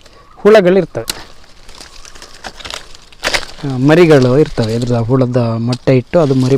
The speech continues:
ಮಾಡ್ಕೊಂಡಿರುತ್ತೆ. ನೋಡಿ, ಇಲ್ಲಿ ಹೋಲ್ ಇದೆ, ಕಾಣಿಸ್ತಿದ್ಯಾ? ಇದರಲ್ಲಿ ಕಡ್ಡಿನಲ್ಲಿ ಈ ಹೋಲಿನ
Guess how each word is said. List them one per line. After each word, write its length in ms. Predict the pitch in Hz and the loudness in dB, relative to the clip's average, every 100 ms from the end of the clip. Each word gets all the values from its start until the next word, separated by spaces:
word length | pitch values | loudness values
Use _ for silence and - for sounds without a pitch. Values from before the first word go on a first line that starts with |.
| 131 | 0
ಮಾಡ್ಕೊಂಡಿರುತ್ತೆ. 580 | 120 123 117 107 - 170 - - - - - - - - - - - - - - - - - _ _ _ _ _ _ _ _ _ _ _ - - _ _ _ 147 | -2 -4 -6 -6 -8 -10 -12 -20 -20 -18 -18 -18 -18 -12 -10 -10 -12 -18 -18 -20 -20 -20 -20 _ _ _ _ _ _ _ _ _ _ _ -20 -20 _ _ _ -6
ನೋಡಿ, 280 | 131 123 117 | -4 -6 -8
ಇಲ್ಲಿ 220 | 120 117 117 107 _ _ _ | -8 -8 -8 -10 _ _ _
ಹೋಲ್ 340 | - 147 156 139 | -4 2 2 2
ಇದೆ, 120 | 113 - | -2 -6
ಕಾಣಿಸ್ತಿದ್ಯಾ? 500 | 113 - 117 104 113 110 _ _ _ _ - _ _ - 131 | -8 -10 -12 -10 -10 -12 _ _ _ _ -20 _ _ -18 -12
ಇದರಲ್ಲಿ 340 | 117 107 107 110 | -10 -10 -12 -12
ಕಡ್ಡಿನಲ್ಲಿ 920 | 123 110 110 110 107 110 113 110 110 113 - - - - - - - | -10 -8 -8 -10 -10 -10 -12 -12 -10 -12 -14 -20 -20 -20 -20 -20 -6
ಈ 100 | 143 143 113 | -2 0 0
ಹೋಲಿನ 520 | 139 165 165 151 | 2 4 4 4